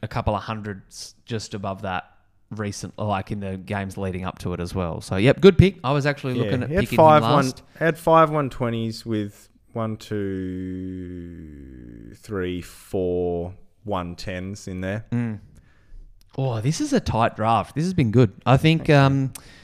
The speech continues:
Speaker 1: couple honourable mentions. I was
Speaker 2: Oh,
Speaker 1: looking at
Speaker 2: I've got a,
Speaker 1: James.
Speaker 2: I got a lot if you want some honorees,
Speaker 1: Yeah,
Speaker 2: but
Speaker 1: we'll go through.
Speaker 2: Yeah.
Speaker 1: I, I, I've got mentally locked who I'm already picking, so
Speaker 2: Yeah.
Speaker 1: even if you mention his name, I'm not gonna deviate. Uh, Noah Anderson, I don't think he's gonna jump up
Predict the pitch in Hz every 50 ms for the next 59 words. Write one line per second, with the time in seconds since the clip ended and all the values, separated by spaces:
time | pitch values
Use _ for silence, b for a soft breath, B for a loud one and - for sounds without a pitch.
0 | B B B B _ - 151 139 120 127 117 113 - - - - 120 120 120 117
1 | 110 117 110 110 123 151 165 - 196 208 220 220 - - 107 110 98 85 82 127
2 | - - 117 110 113 110 113 110 101 92 87 90 95 110 120 117 110 101 90 90
3 | 92 95 95 92 90 85 82 87 87 85 80 - - 90 82 85 85 85 82 80
4 | 80 82 87 - - - _ 127 120 117 120 147 156 151 175 165 151 143 - -
5 | 107 101 104 101 85 107 123 120 113 - - _ _ _ _ 120 120 117 113 -
6 | - - _ _ _ - - 120 113 113 - 147 - 104 113 113 113 117 - 110
7 | 101 101 104 110 101 98 98 - - - 104 101 98 98 98 95 95 92 - -
8 | - 95 - 101 101 113 127 - - 98 98 104 107 107 107 98 - 101 98 98
9 | 95 92 - 95 95 92 90 101 95 95 95 92 95 101 98 - 101 95 90 92
10 | - 107 104 107 113 110 117 135 - - - - - - - 107 107 107 107 107
11 | - - 139 165 175 170 156 143 143 139 139 139 139 - - 139 139 127 - 113
12 | 117 117 - - - 110 104 92 104 101 - 104 98 98 95 90 - - - 110
13 | 104 104 - 101 98 - - -